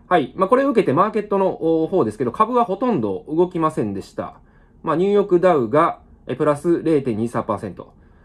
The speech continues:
えー、そして、えー、ナスダックマイナス零点一二パーセント、エスピー五百もほとんど動かず、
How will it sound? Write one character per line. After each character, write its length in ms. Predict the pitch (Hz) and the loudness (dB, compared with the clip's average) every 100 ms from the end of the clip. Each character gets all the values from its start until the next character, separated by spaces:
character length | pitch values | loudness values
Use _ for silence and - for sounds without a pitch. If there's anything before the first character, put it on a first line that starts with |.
| _ | _
え 200 | - 143 | -4 -2
ー、 20 | 139 | -2
そ 80 | 175 | -2
し 80 | |
て、 240 | 208 202 170 | 0 0 0
え 40 | 147 | -2
ー、 20 | |
ナ 120 | 190 | -2
ス 100 | 202 | 0
ダ 60 | 151 | -2
ッ 20 | |
ク 240 | - 98 | 0 -4
マ 160 | 139 175 | -2 0
イ 60 | 180 | 0
ナ 80 | |
ス 160 | 180 180 | 0 0
零 140 | 175 | 0
点 140 | 143 113 | 0 -4
一 160 | 117 | -4
二 120 | 127 117 | -4 -2
パ 120 | 107 | -4
ー 60 | |
セ 80 | 110 | -4
ン 60 | 90 | -10
ト、 140 | - - | -14 -10
エ 80 | 160 | -10
ス 80 | 143 | -6
ピ 140 | 214 | -2
ー 20 | |
五 100 | 139 | 0
百 140 | 127 123 | 0 -2
も 100 | 104 | -6
ほ 120 | 131 | -2
と 120 | 185 | 0
ん 60 | 151 | 0
ど 100 | 107 | 0
動 120 | 104 | 0
か 100 | 104 | -2
ず、 180 | - | -6